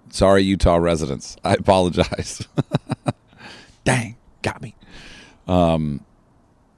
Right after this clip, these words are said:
second, second fewest letters. <laughs> The thing about Maine is we went to this place, um, just north of Portland, not far, twenty minutes, maybe, maybe an hour if you include the boat ride,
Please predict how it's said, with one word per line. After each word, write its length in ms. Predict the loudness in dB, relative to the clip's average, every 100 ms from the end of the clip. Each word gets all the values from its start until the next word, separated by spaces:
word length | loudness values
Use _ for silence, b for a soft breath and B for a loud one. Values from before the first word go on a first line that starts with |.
| _ _ _ _ _ _ _ _ _
second, 440 | -2 -2 0 -4 -2
second 380 | 0 2 0
fewest 300 | 0 2 2
letters. 460 | 2 2 2 -2 -10
<laughs> 1040 | _ -4 -4 0 2 2 2 0 0 -4 _ _ _ -6 -6 -6 -14 _ B B B B B B B B _ _ _ _
The 160 | 0 0
thing 280 | 2 2 2
about 380 | 2 0 0 -2
Maine 540 | 0 2 0 -2 -6 _ _ _ _ _ 0
is 440 | 2 2 0 -6 -10
we 100 | -2
went 220 | 0 0 0
to 80 |
this 140 | 0 -2
place, 680 | -4 -2 0 -2 -4 -12 -14 -10 -4
um, 420 | -2 -2 -4 -8
just 280 | -4 -4 -2
north 200 | -2 -2
of 80 | -4
Portland, 360 | -2 -2 -2 -4
not 220 | -4 -4
far, 220 | -4 -4
twenty 240 | -4 -4
minutes, 340 | -4 -4 -6 -6
maybe, 320 | -6 -4 -4
maybe 220 | -4 -6
an 60 | -6
hour 260 | -4 -4
if 160 | -6 -8
you 60 | -10
include 320 | -8 -6 -6
the 60 | -6
boat 260 | -6 -4
ride, 340 | -4 -4 -6